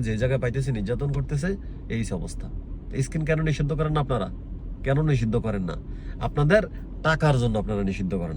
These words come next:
আপনাদের ক্ষমতার জন্য, পাওয়ার জন্য আপনারা নিষিদ্ধ করতেছেন না। এই হিন্দুত্ববাদী ভারতের আধিপত্য, এই ইসকন কেন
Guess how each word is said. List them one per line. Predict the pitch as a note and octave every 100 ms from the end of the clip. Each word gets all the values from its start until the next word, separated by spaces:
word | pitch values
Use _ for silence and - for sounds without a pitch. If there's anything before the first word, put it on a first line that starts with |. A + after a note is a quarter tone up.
| F2+
আপনাদের | A#2+ A#2 G#2+
ক্ষমতার | - C3+ D#3 D#3 C#3+
জন্য, | C3+ B2
পাওয়ার | A#2+ C3+ B2+
জন্য | B2+ A2
আপনারা | A2 G2+
নিষিদ্ধ | G2 G2 G2+
করতেছেন | F#2+ F#2 F2 D#2
না। | - - - - G#2+
এই | G#2
হিন্দুত্ববাদী | A#2+ C3+ D3 D3 C3+ B2 A#2 - - G#2+
ভারতের | G#2+ C3 C3 F#2+
আধিপত্য, | C#3 D3+ C#3+ - C3 A#2 - - B2+
এই | A#2 A#2+
ইসকন | - D#3 C3+
কেন | B2+